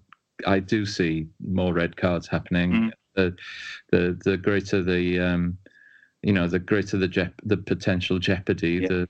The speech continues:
Speaker 1: the more, the m-, and the, the, the more weary players get, you know, the, um, and we haven't seen much about the sort of competitive, um, competitive,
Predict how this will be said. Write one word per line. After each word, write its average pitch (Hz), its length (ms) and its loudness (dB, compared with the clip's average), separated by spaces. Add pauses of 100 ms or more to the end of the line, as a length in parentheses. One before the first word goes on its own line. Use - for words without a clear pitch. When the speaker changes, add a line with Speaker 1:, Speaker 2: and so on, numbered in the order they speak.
(120)
Speaker 1:
the 95 140 2
more, 92 440 0
the 101 200 0
m-, 92 180 0
and 90 220 2
the, 90 180 0 (140)
the, 95 200 2 (180)
the 98 100 4
more 95 240 0
weary 92 560 0 (220)
players 92 380 0
get, 92 440 0 (140)
you 92 180 2
know, 90 220 2
the, 90 420 0
um, 92 200 0 (540)
and 92 260 2 (340)
we 101 180 2
haven't 98 240 0
seen 98 280 2
much 95 240 0
about 90 360 0 (260)
the 92 120 0
sort 92 200 2
of 92 180 -2 (440)
competitive, 92 960 0
um, 90 420 2 (840)
competitive, 98 760 0